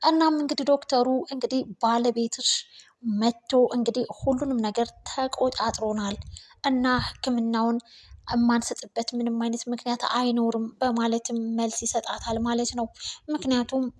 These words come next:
የነሰላምዬ አባት እንግዲህ፣ እ፣ የሚሸፍነውን፣ እ፣ ገንዘብ እንግዲህ ግማሹን ያው ዶክተሩ ነው የሚጠቀምበት ማለት ነው። ግን ያው ውሸት ተ-፣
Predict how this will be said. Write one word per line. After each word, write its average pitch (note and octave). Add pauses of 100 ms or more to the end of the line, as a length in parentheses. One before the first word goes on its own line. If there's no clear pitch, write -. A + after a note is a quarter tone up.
(120)
የነሰላምዬ B3
አባት A#3+
እንግዲህ፣ A#3+ (200)
እ፣ A3+ (600)
የሚሸፍነውን፣ A#3 (500)
እ፣ A#3 (240)
ገንዘብ A#3
እንግዲህ A3+ (420)
ግማሹን A#3+
ያው A#3 (200)
ዶክተሩ B3+
ነው A#3
የሚጠቀምበት A3 (220)
ማለት A#3
ነው። A#3 (460)
ግን A#3+ (260)
ያው A#3+ (180)
ውሸት A#3 (320)
ተ-፣ B3